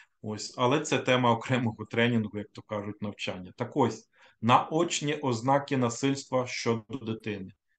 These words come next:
Через спостереження, через бесіду, через бесіду і спостереження. Брак ваги, застарілий бруд, алкогольне сп'яніння дитини,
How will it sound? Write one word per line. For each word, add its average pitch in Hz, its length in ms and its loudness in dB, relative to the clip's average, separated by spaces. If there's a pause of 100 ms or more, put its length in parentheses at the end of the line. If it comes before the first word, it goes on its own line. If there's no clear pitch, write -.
(120)
Через 143 400 2
спостереження, 139 880 2
через 120 400 0
бесіду, 113 560 0
через - 800 -6
бесіду 120 520 -4
і 117 60 0
спостереження. - 880 -12 (460)
Брак 147 380 6
ваги, 113 460 6
застарілий 131 680 2
бруд, 117 440 2 (540)
алкогольне 151 760 4
сп'яніння 131 680 2
дитини, 110 680 -2